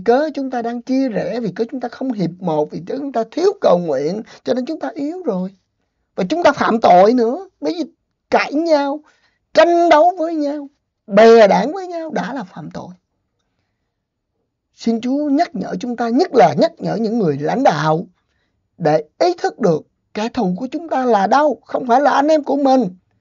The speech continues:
mà là chính Satan cùng những thế lực mờ tối mà chúng ta chỉ chiến đấu được khi chúng ta hiệp một, chúng ta cầu nguyện và Chúa sẽ làm thay cho chúng ta. Còn chúng ta phạm tội, chúng ta không được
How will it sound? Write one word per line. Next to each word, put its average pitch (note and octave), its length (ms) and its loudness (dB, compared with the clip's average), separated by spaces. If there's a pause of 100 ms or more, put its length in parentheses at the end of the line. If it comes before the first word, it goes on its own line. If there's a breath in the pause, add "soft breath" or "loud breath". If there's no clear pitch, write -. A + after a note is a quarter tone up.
(760)
mà B3+ 340 2
là B3 120 6
chính E4+ 240 -4 (140)
Satan D4+ 560 2
cùng A3 220 -2
những A#3+ 200 -6
thế E4+ 120 -2
lực C4 280 0
mờ G3 260 2
tối D#4+ 380 2
mà F#3+ 300 0
chúng D4 160 -4
ta C4 80 2 (120)
chỉ F3+ 300 -4
chiến D4 240 -4
đấu C4+ 340 -2
được A3+ 300 4 (200)
khi A3+ 140 -2
chúng B3 140 -12
ta B3 220 -2
hiệp G3 140 2 (140)
một, F#3 300 4 (180 loud breath)
chúng C#4+ 120 -8
ta D4 80 4 (120)
cầu A#3+ 180 8
nguyện G#3 500 2 (120)
và G3 280 0 (480 soft breath)
Chúa B3 300 -4
sẽ D#3+ 300 -12
làm F3+ 300 -6
thay F3 220 -12
cho E3+ 100 -14
chúng E3+ 180 -16
ta. D#3+ 180 -16 (1040)
Còn D3 200 -6
chúng A3 100 -12
ta G3 120 0
phạm D#3+ 320 -6
tội, D#3 280 -2
chúng A3+ 120 -8
ta A3 100 0
không C4+ 360 0
được F#3 220 2